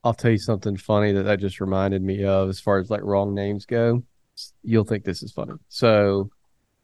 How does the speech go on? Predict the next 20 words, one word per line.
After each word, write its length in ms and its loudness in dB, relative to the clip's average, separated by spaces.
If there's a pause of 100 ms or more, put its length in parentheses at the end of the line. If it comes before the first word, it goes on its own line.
(360)
you 80 0
know, 60 2
we're 120 4
pretty 260 2
casual 520 0
here 180 -2
at 80 -6
Portal. 400 0
You 100 -2
know, 140 4
our, 240 4
our 140 6
dress 340 0
code 240 2
is 140 -2
dress 240 2
for 140 -4
your 140 -4
day. 300 2
Well, 160 -10